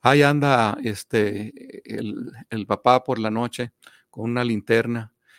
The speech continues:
Eh, "¿y en dónde estaban las plantas?". "No, pues las plantas están en, ahí en la parcela de mi tío Teófilo, en, allá en la parte de los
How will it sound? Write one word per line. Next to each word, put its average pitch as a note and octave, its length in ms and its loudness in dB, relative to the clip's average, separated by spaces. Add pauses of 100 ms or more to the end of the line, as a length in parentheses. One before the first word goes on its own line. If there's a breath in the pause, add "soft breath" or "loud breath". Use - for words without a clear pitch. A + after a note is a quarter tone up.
(120)
Eh, B2 180 2
"¿y A2+ 80 2
en A#2+ 120 0
dónde D#3 260 0
estaban D3+ 360 -4
las C3+ 140 -6
plantas?". B2+ 440 -4
"No, D#3+ 220 -6
pues D#3+ 140 -8
las C3+ 120 -8
plantas C3+ 380 -6
están C#3 240 -4
en, B2+ 220 -8 (360 loud breath)
ahí B2 200 -2
en C3+ 60 -2
la C3 140 -2
parcela B2+ 420 -2
de G#2+ 360 -4
mi A#2 140 -4
tío B2+ 240 -4
Teófilo, A#2 600 -2
en, G2+ 280 -8 (360 soft breath)
allá A#2 240 -2
en B2+ 60 -4
la A#2+ 140 -4
parte B2 280 -2
de A#2+ 80 0
los A2 360 -8